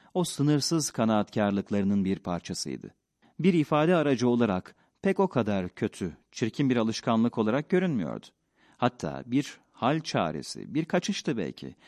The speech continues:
Fakat neye çare ve neden kaçış? Bitmez soruların garip memleketi.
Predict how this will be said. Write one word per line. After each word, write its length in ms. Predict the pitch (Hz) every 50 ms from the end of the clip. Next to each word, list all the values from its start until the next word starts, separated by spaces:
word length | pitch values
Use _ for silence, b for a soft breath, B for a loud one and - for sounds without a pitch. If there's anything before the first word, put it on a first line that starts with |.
| b b
Fakat 380 | - 156 - 160 139 - - - b b b b b b b
neye 400 | 107 104 117 123 135 143 151 143
çare 560 | - - - - 85 65 62 55 50 50 - _ _ _ _ _ -
ve 200 | 147 160 139 110
neden 300 | 107 110 117 147 160 165
kaçış? 480 | 165 - - 117 - - 92 - - - _ _ _ _ _ _ _ _ _ _ _ -
Bitmez 340 | - 143 - - 190 185 -
soruların 600 | - - 143 139 131 123 117 120 120 117 107 92
garip 320 | 95 104 107 110 - -
memleketi. 520 | 85 78 60 57 58 - - - - -